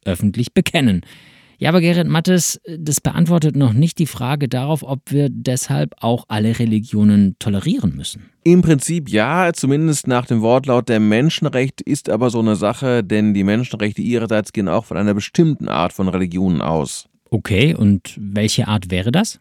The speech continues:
Speaker 2: Die Grundidee da von Religion ist, dass eine Religion individuell gelebt werden kann, ohne dass ein anderer einem da reinredet. Dass sie grundsätzlich Gutes für den Menschen bedeuten und ihm zum Leben helfen kann.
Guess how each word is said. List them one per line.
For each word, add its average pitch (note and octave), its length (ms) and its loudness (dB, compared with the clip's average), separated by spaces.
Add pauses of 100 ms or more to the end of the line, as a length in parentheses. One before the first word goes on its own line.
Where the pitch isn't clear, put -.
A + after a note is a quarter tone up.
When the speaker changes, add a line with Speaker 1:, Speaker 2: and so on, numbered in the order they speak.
(100)
Speaker 2:
Die C#3+ 60 0
Grundidee D3+ 540 4
da B2+ 260 0
von C#3+ 220 0
Religion B2+ 520 2
ist, B2 460 -2
dass A#2+ 220 0
eine A2+ 240 0
Religion A2 500 2
individuell A#2+ 800 0
gelebt F#2 400 0
werden D3 260 2
kann, C3+ 340 0
ohne B2 300 2
dass G#2+ 200 -2
ein G2+ 120 -4
anderer G#2+ 380 -2
einem F#2+ 240 2
da F#2+ 120 2
reinredet. F2 840 -2 (260)
Dass F2+ 140 -4
sie G#2+ 100 0
grundsätzlich A2+ 760 0
Gutes E3 340 -2
für B2 100 -6
den A2 140 0
Menschen G#2 340 0
bedeuten G#2+ 540 0
und G#2+ 160 -4
ihm G#2 160 0
zum F#2 180 -4
Leben F2+ 220 0
helfen A#2 420 0
kann. C#3+ 300 2